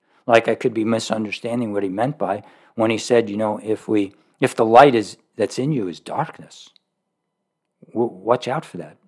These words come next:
Be warned about that. So with all the theology that's out there and all the different interpretations, is a man holding high the word of God so that he knows the meaning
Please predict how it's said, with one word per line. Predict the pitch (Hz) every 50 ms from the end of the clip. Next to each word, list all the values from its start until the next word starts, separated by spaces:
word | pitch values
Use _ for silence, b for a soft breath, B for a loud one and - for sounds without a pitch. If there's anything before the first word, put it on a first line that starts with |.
| _ _ _
Be | - 123 120
warned | 107 101 104 110 147 208 220 208
about | - - - 80 - -
that. | - - _ _ _ _ _ _ _ _ _ _ _ _
So | - - 156 139 131
with | 127 127 123
all | 131 156 196 226
the | 240 196 127 104 - - - _ _
theology | - 131 123 123 135 170 185 180 143 113 95 104 104 95
that's | 98 98 - -
out | 117 123 139 -
there | - 95 92
and | 95 98
all | 113 139 170 190 185
the | 165 127 110 b b b b b b
different | - 170 175 175 - 165 143 113
interpretations, | - - 117 110 - - - - - - - 110 - - - - 135 143 - - 85 78 78 - - _ _ _ _ _ _ _ _ _ _ _ _ _ _ _ _ _ _ _ _ _ _ _ _
is | - 135 156 165
a | 190
man | 170 160 151 156 151 135
holding | 120 - 143 147 147 139 127 117
high | - - - - 165 143 117 110 107 104 107 - _ _ _ _ _ _ _
the | - 117
word | 113 123 135 143 131
of | 120 98
God | 117 123 127 135 127 120
so | - - 131 113
that | 113 113 98
he | 104 131
knows | 117 113 110 113 123 147 165 180 175 175
the | - 135
meaning | 120 113 113 127 143 156 139 113 98 92 90 101 110